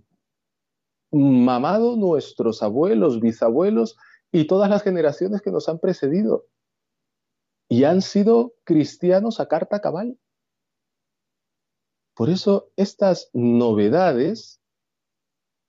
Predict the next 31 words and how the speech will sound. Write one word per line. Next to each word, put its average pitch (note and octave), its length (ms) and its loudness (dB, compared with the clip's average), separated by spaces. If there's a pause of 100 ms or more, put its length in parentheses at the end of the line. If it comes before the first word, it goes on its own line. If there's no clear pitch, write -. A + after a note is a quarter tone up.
(440)
que A2+ 140 0
en - 80 0
su - 160 -4
momento B2 500 -2
lo D3+ 120 -2
fueron, F#3 360 -4
pero - 280 0
poco C#3 220 -2
a D#3+ 100 -4
poco E3+ 240 -4
fueron D#3+ 300 -2
purificándose, C#3+ 1000 -4 (840)
estas F#3+ 320 -4
novedades, D#3+ 1040 -2 (800)
a G2+ 100 0
veces C#3 420 -2
mezcladas, C#3 800 -2
mezcladas A#2 920 -2
con G2+ 360 -4 (520)
las A#2+ 300 -2
ideologías A2 600 0
de D3+ 80 0
nuestro B2 320 -4
tiempo, F3+ 300 -2
que - 100 -2
muy A#2 180 2
santas D3+ 460 -4
a G2 60 -2
veces A#2 340 -2
no D3+ 100 -6
son, F#3+ 260 -6